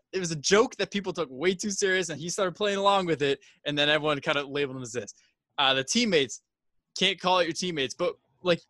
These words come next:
I think you can call out your teammates when they're starting to leak your text messages and everything into the groups. I think he's not misunderstood. I just think that no matter what he says, he's gonna be framed as a bad guy. And people forget through all of this, he's an unbelievable basketball player.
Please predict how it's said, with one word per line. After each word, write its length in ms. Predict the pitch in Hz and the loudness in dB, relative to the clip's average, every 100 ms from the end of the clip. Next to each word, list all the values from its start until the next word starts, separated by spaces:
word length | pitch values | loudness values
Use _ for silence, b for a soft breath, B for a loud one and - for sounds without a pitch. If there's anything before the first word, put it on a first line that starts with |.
| _ | _
I 120 | 165 | -2
think 260 | 220 247 185 | 0 -6 -8
you 80 | 175 | 0
can 220 | 285 320 | 0 2
call 240 | 247 214 | -2 0
out 80 | 202 | 0
your 100 | 180 | -2
teammates 420 | - 220 208 208 | -2 2 4 4
when 120 | 185 | 2
they're 100 | 196 | 2
starting 280 | 226 254 226 | 4 4 2
to 60 | 196 | 2
leak 240 | 202 240 | 0 -2
your 100 | 208 | -4
text 320 | 175 262 269 | 0 0 2
messages 420 | 208 190 175 160 160 | 0 0 2 2 2
and 100 | 165 | 2
everything 380 | 165 175 180 | 2 2 0
into 120 | 170 165 | -2 -4
the 80 | 165 | -4
groups. 300 | 196 226 - b b - - | 0 -2 -4 b b -14 -2
I 140 | 190 220 | 0 0
think 320 | - 226 - _ _ | 0 -2 -2 _ _
he's 200 | _ 202 | _ -4
not 200 | 190 185 175 | 0 0 2
misunderstood. 760 | 175 170 135 - - 247 220 - _ _ | 0 0 -4 -4 4 6 6 2 _ _
I 120 | 208 | 2
just 200 | 233 196 | 2 0
think 200 | - 180 | 0 0
that 140 | 160 147 | 0 -2
no 100 | 139 | -2
matter 320 | 143 220 226 | 4 4 6
what 160 | 208 185 | 4 2
he 120 | 185 | 0
says, 280 | 175 170 156 | 0 0 0
he's 140 | 147 | -6
gonna 100 | 151 | -6
be 80 | 127 | -8
framed 320 | - 165 165 | -2 -2 0
as 100 | 143 | -6
a 60 | 131 | -2
bad 240 | 135 127 | 0 2
guy. 200 | 123 120 - _ _ | 0 -2 -4 _ _
And 280 | 233 202 180 - - | 2 2 0 -6 0
people 400 | 262 220 196 - _ _ | 0 2 -2 -6 _ _
forget 360 | 175 175 185 143 _ _ _ | 0 4 4 2 _ _ _
through 180 | 165 165 | -2 4
all 220 | - 196 | 6 6
of 60 | 151 | 4
this, 220 | 156 160 | 0 0
he's 180 | 294 262 | 0 2
an 140 | 165 147 | 2 2
unbelievable 520 | 220 226 202 214 190 185 | 2 4 2 2 -2 2
basketball 360 | 208 196 139 | 4 4 0
player. 200 | 135 120 | -2 -2